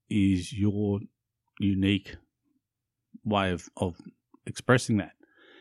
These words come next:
And that makes it unique. And I think the same thing happens in the world of art. When someone paints something, you know, there's no, there's no right or wrong way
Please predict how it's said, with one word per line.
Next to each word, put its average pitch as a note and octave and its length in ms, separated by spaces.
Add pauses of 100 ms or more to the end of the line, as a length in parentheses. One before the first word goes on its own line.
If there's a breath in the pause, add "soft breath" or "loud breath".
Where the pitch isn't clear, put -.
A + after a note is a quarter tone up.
(280 soft breath)
And A2+ 480
that C3+ 180
makes A#2+ 320
it G#2+ 120 (280)
unique. G#2+ 380
And G#2+ 100
I G#2 40
think A#2 220 (640)
the - 60
same B2 260
thing A2+ 120
happens G2+ 300
in G#2 80
the F#2 60
world F#2 260
of F2 80
art. F2+ 300
When - 120
someone G2 220
paints G2+ 320
something, B2 320 (600 soft breath)
you A2+ 80
know, G#2 140
there's G2+ 200
no, G#2+ 420 (400)
there's - 220
no G#2+ 240
right G2+ 420 (160)
or F#2 140
wrong G2+ 300
way F#2+ 420